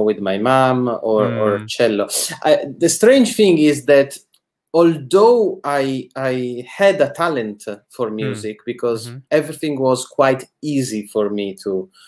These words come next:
Speaker 2: Mm-hmm.
Speaker 1: to, uh, to learn on the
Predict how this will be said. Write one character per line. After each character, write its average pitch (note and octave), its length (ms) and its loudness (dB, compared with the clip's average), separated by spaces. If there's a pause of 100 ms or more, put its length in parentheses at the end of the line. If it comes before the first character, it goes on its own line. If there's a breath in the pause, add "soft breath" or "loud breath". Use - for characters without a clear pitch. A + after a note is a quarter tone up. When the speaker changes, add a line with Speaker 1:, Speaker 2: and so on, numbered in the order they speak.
(240 soft breath)
Speaker 2:
Mm-hmm. B2+ 240 -18
Speaker 1:
to, F#2+ 800 -6 (440)
uh, G1+ 1000 -12
to C3 120 -4
learn B2 640 4 (500 soft breath)
on D3 220 2
the C3+ 100 2